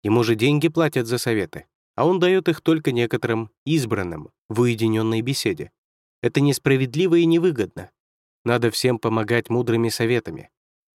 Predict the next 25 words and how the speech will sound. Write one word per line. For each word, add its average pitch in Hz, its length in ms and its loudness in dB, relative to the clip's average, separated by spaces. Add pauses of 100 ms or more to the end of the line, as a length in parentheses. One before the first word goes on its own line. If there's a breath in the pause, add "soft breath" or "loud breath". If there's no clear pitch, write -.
(260)
Философ 202 540 0
взял 143 360 2
три 156 160 0
горшка 143 420 -2
и 196 60 0
поставил 151 480 0
перед 117 280 -2
собой. - 360 -10 (600)
Один 131 340 2
был 131 180 0
перевёрнут 123 640 0
вверх 117 280 0
дном, 120 420 -2 (400)
у - 60 -8
второго 151 480 2
было 151 360 2 (140)
дырявое 113 540 0
дно — 87 260 -14 (440)
а 127 120 0
третий 214 280 -2
был 180 200 4
наполнен 165 480 2
отбросами. 120 680 -2 (260)
Гадость 104 600 -2
какая! - 480 -8